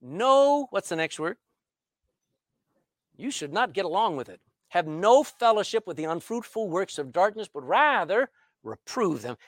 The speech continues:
Now, I can't go around reproving everybody else, but I'll reprove those who I have a responsibility for, and I'll reprove myself when I'm messing around with things that are dark. Amen.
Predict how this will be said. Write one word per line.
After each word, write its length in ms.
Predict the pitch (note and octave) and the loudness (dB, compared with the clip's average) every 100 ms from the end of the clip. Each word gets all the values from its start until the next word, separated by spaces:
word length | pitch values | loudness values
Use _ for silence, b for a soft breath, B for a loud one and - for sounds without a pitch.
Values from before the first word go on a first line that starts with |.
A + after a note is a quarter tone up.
| - | -10
Now, 100 | G#3 | -6
I 80 | - | -4
can't 240 | D#4+ E3 | -4 -6
go 120 | F3+ | -2
around 260 | E3 F3 E3+ | -2 0 -4
reproving 400 | C3 F#3+ E3 C3+ | -6 -10 -10 -8
everybody 420 | E3+ C3+ E3 C#3+ | -8 -6 -4 0
else, 300 | F#3+ B2 - b b b | 0 0 -6 b b b
but 120 | C#3 | -2
I'll 180 | G3+ C#4+ | 2 2
reprove 460 | E3 - A#3 G#3 C#3+ | 0 -4 -4 -4 0
those 280 | F#3+ G3+ D3 | 0 0 0
who 100 | D#3+ | -4
I 60 | |
have 100 | G#3+ | -4
a 40 | D3+ | -4
responsibility 760 | - G3 F#3+ D3+ G3+ D#3 C3 - | -6 -8 -8 -6 -4 -4 -8 -14
for, 320 | C3 A#2+ E3 _ _ | -12 -10 -12 _ _
and 100 | E3+ | -4
I'll 120 | A#3+ A#3 | 0 0
reprove 340 | D#3+ B3 G3+ | 0 -6 -6
myself 800 | F3+ G#3+ - - D4+ D3 D3+ - b _ | -4 -6 -8 0 2 2 0 -6 b _
when 140 | D3+ | -10
I'm 300 | F3 B3+ A3 | -6 -4 -4
messing 300 | G3+ A3+ C4 | -4 -6 -4
around 240 | A3+ D#3+ F#3+ | -2 0 -2
with 100 | G3 | -4
things 220 | D3+ D3+ | -6 -4
that 80 | F3+ | -4
are 40 | |
dark. 480 | G#3 D#4+ C#4+ C#3 - | 10 12 12 12 2
Amen. 400 | B3+ D#4+ C4 - | 0 0 -2 -10